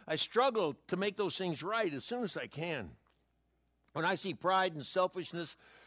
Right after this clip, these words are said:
in some area of my life, I've had the opportunity to be involved somewhere,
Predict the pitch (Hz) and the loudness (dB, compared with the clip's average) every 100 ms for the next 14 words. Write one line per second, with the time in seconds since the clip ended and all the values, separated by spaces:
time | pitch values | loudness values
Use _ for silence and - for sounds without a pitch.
0 | - 151 - 196 185 175 185 180 151 165 | -8 -6 0 0 0 2 2 2 0 2
1 | 170 196 160 127 131 143 147 151 139 135 | 4 4 2 -2 -2 -2 0 0 -2 -4
2 | 156 160 147 147 135 160 143 147 165 156 | -6 -6 -6 -8 -4 -4 -2 2 4 4
3 | 170 160 170 156 | 0 2 0 0